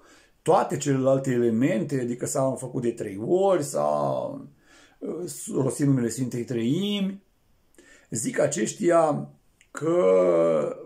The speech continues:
botezul prin economie ar trebui lăsat așa. Pentru că, altminteri, ori trebuie să-l faci din nou, ori să-l lași așa.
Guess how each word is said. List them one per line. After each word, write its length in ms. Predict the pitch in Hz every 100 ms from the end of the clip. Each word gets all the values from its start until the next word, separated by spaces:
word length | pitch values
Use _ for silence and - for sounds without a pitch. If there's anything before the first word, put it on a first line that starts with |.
| 143
botezul 480 | 143 139 - 160 143
prin 220 | 147 175
economie 680 | 151 151 139 135 151 147 147
ar 200 | 143 131
trebui 440 | - 143 131 143
lăsat 380 | 135 127 165 -
așa. 500 | 127 135 - 101 - _ _ _ - _ _ _ _
Pentru 280 | 147 143
că, 220 | 139 139 139
altminteri, 500 | 160 156 190 - 165
ori 320 | 165 196 214
trebuie 360 | 143 170 151 147
să-l 500 | - 151 143 - - _ _ _
faci 340 | - 147 139
din 220 | 110 110
nou, 440 | 127 180 196 233 -
ori 180 | - 175
să-l 180 | - 165
lași 280 | 160 156 151
așa. 440 | 151 185 120 -